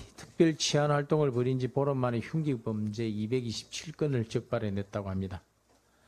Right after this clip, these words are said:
지난주 있었던 신림동 등산로 살인 사건은 경찰이 흉기 난동 특별 치안 활동을 대대적으로 벌이는 중에 일어난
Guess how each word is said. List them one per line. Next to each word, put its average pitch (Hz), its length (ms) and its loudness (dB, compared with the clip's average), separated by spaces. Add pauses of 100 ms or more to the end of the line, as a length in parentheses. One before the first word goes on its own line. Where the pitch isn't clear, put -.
(300)
지난주 135 400 2
있었던 131 360 -2
신림동 147 720 2
등산로 135 540 2
살인 123 280 0
사건은 104 560 -6 (420)
경찰이 131 600 2 (340)
흉기 180 280 6
난동 143 380 4
특별 - 340 2
치안 147 260 2
활동을 143 400 2
대대적으로 139 680 4
벌이는 156 500 4
중에 165 320 2 (880)
일어난 113 420 0